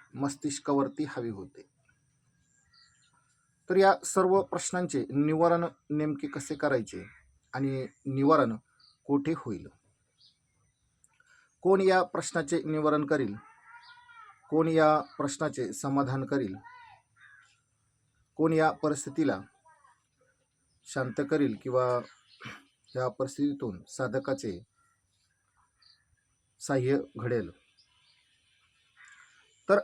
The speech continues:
अनेक प्रश्न आहेत. अनेक प्रश्नांचे निवारण करणेही महत्त्वाचे आणि गरजेचे असते. मित्रांनो, आज सोशल मीडियावरती अन्य अन्य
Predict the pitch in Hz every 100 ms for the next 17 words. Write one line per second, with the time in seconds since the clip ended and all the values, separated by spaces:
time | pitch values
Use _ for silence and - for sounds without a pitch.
0 | - 175 196 - - 180 - 175 160 120
1 | - _ _ - - - - - _ _
2 | _ _ - _ _ _ _ _ - 151
3 | 160 - - 160 - 170 143 110 - _
4 | - 139 143 147 147 147 139 151 147 147
5 | 156 - 135 139 143 143 135 107 117 120
6 | 127 110 131 143 123 - 85 80 _ _
7 | _ _ _ _ _ _ _ _ _ _
8 | _ _ _ _ 165 294 202 196 - 180
9 | 175 185 - 180 170 180 175 170 165 165
10 | 147 175 - _ _ _ _ _ _ _
11 | _ _ _ _ - - _ _ _ _
12 | 147 156 160 160 160